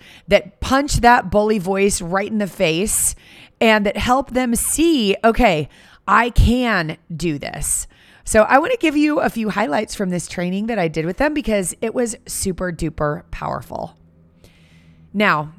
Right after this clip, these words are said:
as business owners, we're different. That's what my mentor always says. "We are just different." And Steve Jobs said, right, "Here's to the one percent, the crazy ones,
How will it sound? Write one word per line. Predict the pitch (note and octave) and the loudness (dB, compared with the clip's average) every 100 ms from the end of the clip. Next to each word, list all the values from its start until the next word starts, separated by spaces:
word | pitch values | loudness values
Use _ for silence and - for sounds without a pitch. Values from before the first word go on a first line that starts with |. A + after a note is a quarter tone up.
| - _ - - | -20 _ -20 -2
as | C4 B3+ G#3 | 0 0 -2
business | F#3 A#3+ A3+ A#3+ A3 - | 2 2 2 -2 -2 -2
owners, | F3 E3 D#3 F3 A#3 - - | 0 0 0 -2 -4 -6 -6
we're | F#3+ A3+ | -2 2
different. | A#3 - - - _ _ - - - | 2 0 -6 -8 _ _ -20 -20 -10
That's | F3+ | 0
what | C#4 | 2
my | B3+ G#3+ | 2 2
mentor | F3+ F3 F#3 - | 0 0 -2 0
always | E3+ E3 | -2 -2
says. | - D#3 D3+ | -2 -4 -4
"We | D3+ E3+ | -6 -6
are | - A#3+ | -4 -6
just | C4 A3 - | -4 -6 -4
different." | F#3+ F#3 F#3 | -6 -4 -4
And | F3+ | -4
Steve | E3+ C4+ D4 A#3+ | -6 -4 -4 -4
Jobs | G3+ G#3+ A#3 F#3 | 0 2 2 0
said, | - G#3 G#3+ E3 | -2 2 2 2
right, | - F#3+ | 0 -2
"Here's | A3 G#3 A3+ | 0 -2 -2
to | - C4 | -4 -2
the | A#3+ | 2
one | A3+ A#3+ A3+ | 2 0 -2
percent, | A#3+ - A3 G3 E3+ | -4 -2 -4 -4 -4
the | |
crazy | F3+ - C4+ C#4+ C4+ | -6 -4 -2 -2 -2
ones, | A3+ G3+ D#3 E3+ | -2 -2 -4 -8